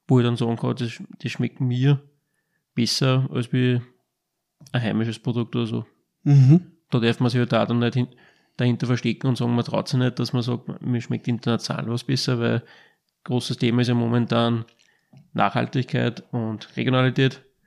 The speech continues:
Speaker 1: Aber warum soll einem nicht was mal aus Spanien besser schmecken als, äh, was Österreich
Speaker 2: Ja,
Speaker 1: ist?
Speaker 2: sowieso. Also ich bin ja ein großer Fan von,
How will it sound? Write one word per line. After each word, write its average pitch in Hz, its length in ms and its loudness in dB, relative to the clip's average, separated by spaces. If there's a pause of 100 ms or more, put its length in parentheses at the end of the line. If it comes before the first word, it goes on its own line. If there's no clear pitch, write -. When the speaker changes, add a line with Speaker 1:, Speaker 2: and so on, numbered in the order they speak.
(460)
Speaker 1:
Aber 117 360 4 (1300)
warum 113 240 0
soll 127 160 0
einem 117 200 0
nicht 117 240 -2
was 120 400 -2
mal 120 280 0
aus 117 100 -6
Spanien 113 440 -2
besser 117 240 -2
schmecken 120 580 -4
als, 120 320 -8
äh, - 40 -14 (300)
was 117 120 -6
Österreich 120 400 -2
Speaker 2:
Ja, 139 240 8
Speaker 1:
ist? 143 100 0
Speaker 2:
sowieso. 139 400 2
Also 131 180 0
ich 123 60 -2
bin 135 160 2
ja 131 140 4
ein 131 80 -2
großer 139 320 -2
Fan 131 260 0
von, 127 320 0